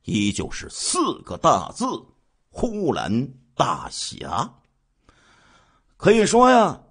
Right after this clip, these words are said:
这个案件呢，与三二八的案件作案手法几乎相同，均一人作案，一刀致命，刀法纯熟。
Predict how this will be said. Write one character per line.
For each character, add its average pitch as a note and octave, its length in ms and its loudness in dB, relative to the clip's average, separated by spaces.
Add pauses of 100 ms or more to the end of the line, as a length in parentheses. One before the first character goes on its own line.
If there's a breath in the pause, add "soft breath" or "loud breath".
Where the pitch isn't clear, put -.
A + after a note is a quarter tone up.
(160)
这 D4 260 2
个 D#3+ 100 2
案 E3 180 2
件 A#2 280 2
呢， D2+ 220 -8 (360)
与 B2 140 0
三 A#3 200 2
二 A3+ 160 4
八 G3 140 0
的 E3+ 60 -4
案 B2+ 320 2
件 G2 340 -4 (180)
作 - 260 2
案 C3+ 180 2
手 F3 220 2
法 F2+ 200 -6
几 A#2+ 160 -4
乎 A2 160 -2
相 B2 300 0
同， - 260 -2 (220 loud breath)
均 D#3 360 0
一 C#4 160 -2
人 D#3+ 220 0
作 F3 240 -4
案， D#3+ 380 -2
一 G#3 180 -8
刀 C#3+ 220 -2
致 D#3 240 -4
命， F3+ 500 -2 (160)
刀 C3 340 0
法 D#2+ 360 -10
纯 F#2+ 280 -8
熟。 C2+ 220 -16